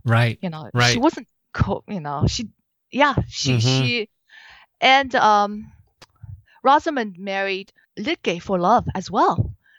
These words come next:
Speaker 2: They all liked
Speaker 1: Yeah.
Speaker 2: each other. <laughs>
Speaker 1: Yeah,
Speaker 2: Then
Speaker 1: right.
Speaker 2: once you live together, then you become, you, you know, life gets real,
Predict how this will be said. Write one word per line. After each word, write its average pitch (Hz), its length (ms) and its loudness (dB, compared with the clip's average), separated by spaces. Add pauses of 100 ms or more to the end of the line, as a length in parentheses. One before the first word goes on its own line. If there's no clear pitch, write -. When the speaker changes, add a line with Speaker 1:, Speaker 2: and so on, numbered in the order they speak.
(300)
Speaker 2:
They 294 160 0
all 403 140 4
liked 302 280 4
Speaker 1:
Yeah. 285 60 2
Speaker 2:
each - 160 0
other. 190 220 4 (140)
<laughs> - 160 -6
Speaker 1:
Yeah, 117 320 4 (200)
Speaker 2:
Then 135 180 4
Speaker 1:
right. - 100 -2 (360)
Speaker 2:
once 320 540 -4
you 269 420 -10
live 226 340 0
together, 156 680 -8 (300)
then 170 400 -4
you 190 140 -2
become, 170 340 -2 (100)
you, 208 200 0
you 214 140 0
know, - 120 -8
life 175 300 2
gets 175 240 -2
real, 160 580 0